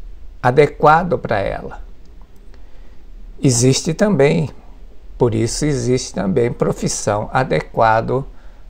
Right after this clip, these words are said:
à, à mulher. Não há, não há nada de errado em ser dona de casa. Pode ser que esteja criando o futuro presidente da República.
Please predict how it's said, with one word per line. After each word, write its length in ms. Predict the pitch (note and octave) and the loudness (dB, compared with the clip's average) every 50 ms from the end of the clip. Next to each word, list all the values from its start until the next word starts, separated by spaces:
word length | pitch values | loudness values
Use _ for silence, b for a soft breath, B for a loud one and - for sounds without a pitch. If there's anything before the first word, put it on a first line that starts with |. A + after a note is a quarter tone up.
| b - - | b -12 -6
à, 540 | - D#3+ C#3+ C3+ C3+ C#3 D3 - - - C#3 | -2 0 2 4 4 2 2 0 2 2 2
à 40 | C#3 | 4
mulher. 600 | D3+ F3 D4 D4+ - D3+ C3+ C3 C3 B2 - - - - - - - - - - b b b b b b - | 4 2 2 4 4 4 4 4 2 -2 -6 -10 -16 -18 -18 -18 -18 -16 -16 -16 b b b b b b -4
Não 180 | - F#3+ G3 | 2 4 6
há, 840 | F3+ C#3 C#3 C#3 D3 D#3+ - F#2 - - F#2 F#2+ G#2 A2 B B B B B B B B - | 8 8 8 8 8 6 6 4 4 4 2 0 -2 -4 B B B B B B B B -4
não 140 | - - - | -2 0 0
há 40 | |
nada 360 | F4+ F4+ F#4 F#4+ F#4+ G4 D#4+ C4 | 4 4 4 6 6 6 4 6
de 100 | - D#3+ | 6 6
errado 540 | C#3 C#3+ - - - E3 G3+ A#3 F#3+ G3 | 6 6 6 4 4 4 4 2 2 0
em 100 | C#3 B2 | -2 -2
ser 460 | A#2+ - - - A2+ A2 G#2 A2+ A#2 - - - | -2 -2 0 2 2 2 2 0 -2 -6 -10 -10
dona 500 | A#3+ - - A2 A2+ A2+ A2 G#2 G2+ G2+ | -10 -8 -4 -2 -2 -2 -2 -4 -6 -8
de 160 | G#2+ - - | -8 -12 -12
casa. 500 | - - G#2+ G#2 A2 - - - - - - - - - - - - - - b b b b b b b b b b - - - - - - - - | -6 -4 -2 -2 -2 -4 -8 -10 -12 -12 -12 -14 -14 -14 -14 -14 -14 -14 -14 b b b b b b b b b b -16 -16 -16 -16 -16 -14 -6 2
Pode 240 | - - - - | 4 4 4 4
ser 160 | - - F#4 E4 | 2 0 0 0
que 120 | - - | 0 -2
esteja 440 | D#4 - - - F4 B3+ G#3 C#4 A3 | -4 -2 -2 0 0 2 2 2 0
criando 720 | - - G3 E3+ D#3+ C#3 C3+ C3+ C3+ C#3+ D#3+ A3 G#3 D3 | 0 0 0 4 6 6 8 8 6 6 4 2 2 0
o 520 | C3+ A#2 A2+ A2+ A2+ A2+ A2 G#2+ A2 A2+ A2+ | 0 0 0 -2 -2 -2 -2 -2 -2 -4 -6
futuro 480 | - - D#3+ C#3+ C#3 - - D3 D#3 - | -4 -2 -2 -2 0 0 0 0 0 0
presidente 680 | F3 - F3+ F#3 F3 F#3 F3 F3 E3 D#3 D#3+ D3+ - G3+ | -2 -2 -2 -2 -2 -2 -2 -2 -2 -2 -2 -4 -4 -2
da 100 | F#3+ - | -2 -2
República. 880 | D3 - - - - - - - C3+ C3+ B2+ - - - - D3 C#3+ | 0 0 -2 -4 -4 -2 -2 0 0 0 -2 -6 -8 -8 -8 -8 -8